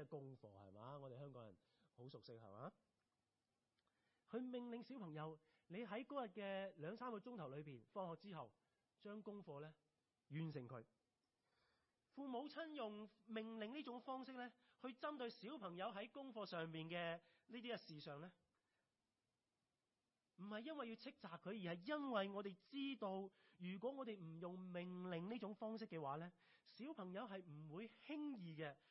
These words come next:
去專心去讀書、去做功課。嗱，可能有一啲小朋友好自然，但係基本上我觀察好大部分都係，係嘛？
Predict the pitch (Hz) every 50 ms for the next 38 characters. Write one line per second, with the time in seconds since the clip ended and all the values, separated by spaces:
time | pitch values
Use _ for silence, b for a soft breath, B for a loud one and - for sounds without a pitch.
0 | B B B - 247 247 240 - - 285 285 277 277 254 - 269 269 254 254 -
1 | _ b b b b b b b _ _ - 196 208 - - 170 147 - - 240
2 | 247 247 226 - - - 170 170 156 147 123 - 156 151 147 - 123 95 - _
3 | _ _ _ _ _ _ _ _ _ _ _ _ _ _ _ _ _ _ _ _
4 | 165 143 151 233 302 277 196 165 170 226 233 247 220 - 175 190 175 139 127 131
5 | 131 135 135 135 139 - _ _ _ _ - 156 196 - 156 127 117 104 113 147
6 | 139 143 143 147 147 151 b b b b b b _ _ 240 247 220 214 208 185
7 | 160 156 160 170 - 196 196 175 170 160 151 143 135 151 139 117 107 120 107 110
8 | 98 107 120 120 113 92 98 113 131 190 262